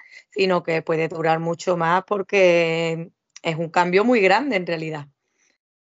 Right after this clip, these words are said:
Entonces, pero bueno, vamos a centrarnos un poco en el po-, en el posparto inmediato, cuando, cuando la mamá da a luz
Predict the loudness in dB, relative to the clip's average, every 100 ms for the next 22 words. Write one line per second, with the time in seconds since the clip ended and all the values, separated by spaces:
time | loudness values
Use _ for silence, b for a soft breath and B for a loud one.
0 | _ _ _ 0 0 -2 -2 -2 -8 -2
1 | 0 0 -2 0 0 2 2 2 2 2
2 | 2 2 0 0 -2 -6 -2 -2 -2 -4
3 | -4 -4 -2 0 0 2 0 0 -4 -4
4 | -4 0 0 0 -4 -4 0 0 0 -4
5 | -4 -2 0 0 -2 -6 -6 0 0 2
6 | 4 2 2 -4 -2 -4 -2 -2 -2 -2
7 | -2 -2 -2 -2 -2 2 2 2 0 -2